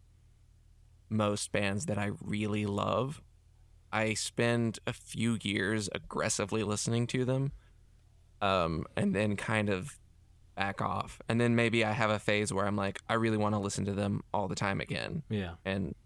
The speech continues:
Speaker 1: maybe work through their discography or something like that. Um,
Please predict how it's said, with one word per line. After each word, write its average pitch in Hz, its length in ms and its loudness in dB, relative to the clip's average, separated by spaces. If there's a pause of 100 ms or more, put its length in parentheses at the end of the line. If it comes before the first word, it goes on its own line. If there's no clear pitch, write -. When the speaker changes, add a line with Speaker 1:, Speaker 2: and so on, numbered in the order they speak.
(1040)
Speaker 1:
maybe 110 240 2
work 110 200 2
through 104 120 0
their 98 100 2
discography 107 640 0
or 98 40 -2
something 104 320 -2
like - 220 -4
that. 50 200 -6 (720)
Um, 80 400 0